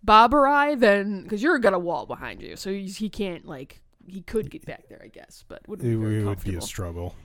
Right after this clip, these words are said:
Speaker 2: Yeah. That's like a small young dog thing to do. Bob the dog at this point is too old to be squeezing into tight spaces and contorting himself.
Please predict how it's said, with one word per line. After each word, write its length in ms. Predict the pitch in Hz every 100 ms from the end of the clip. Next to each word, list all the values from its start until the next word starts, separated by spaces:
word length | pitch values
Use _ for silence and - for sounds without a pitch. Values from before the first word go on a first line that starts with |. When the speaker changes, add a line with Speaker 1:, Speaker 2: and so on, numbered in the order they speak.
| 127 127 120
Speaker 2:
Yeah. 280 | 98 87 92 - _ _ - - - - _ _ _ -
That's 180 | 151 147
like 160 | 151
a 40 | 127
small 680 | - - 101 98 95 95 - _ -
young 360 | 107 98 98
dog 320 | 95 92 92
thing 200 | - 98 95
to 100 | 95
do. 260 | 95 95
Bob 300 | 98 101 98
the 80 | 95
dog 280 | 95 92 90
at 120 | 87
this 160 | 92 -
point 360 | - 85 85
is 120 | 82 -
too 240 | 107 92
old 220 | 87 87
to 60 | 87
be 140 | 90
squeezing 480 | 87 - 95 87 87
into 160 | 90 92
tight 260 | - 87 -
spaces 520 | - 92 92 92 87
and 120 | 92
contorting 460 | 90 - 98 92 95
himself. 520 | 107 - 101 117